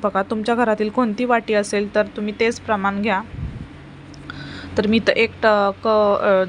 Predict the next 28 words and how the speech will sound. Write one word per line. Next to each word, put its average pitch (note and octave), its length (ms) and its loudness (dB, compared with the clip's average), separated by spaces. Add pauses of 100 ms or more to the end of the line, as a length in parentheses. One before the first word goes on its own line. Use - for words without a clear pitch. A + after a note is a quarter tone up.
जी A3+ 180 2
वाटी A3 320 2
आहे G#3+ 180 -2
ती G3+ 120 -4
उडीद G#3+ 240 -2
डाळ G#3+ 180 4
घेतलेली G#3 320 0
होती G#3+ 220 0
आणि G3+ 180 -2
चार A3 240 2
वाटी G#3 300 0
जे G#3+ 100 -2
आहे G#3 300 -2 (440)
ते A3+ 140 -6
तांदूळ A3 300 2
घेतलेलं G#3 440 -2
होतं. G3+ 320 -4 (1600)
तर G#3+ 220 4 (120)
तशाच A#3 280 -2
पद्धतीने G#3+ 480 -2
मी G#3 120 0
आता G#3+ 160 -2
हे G#3+ 160 2
दोन्ही G#3 280 2
पण, G#3 240 -2
अ, F#3 340 0
मिक्स, G3+ 460 -4
अ, F3+ 240 0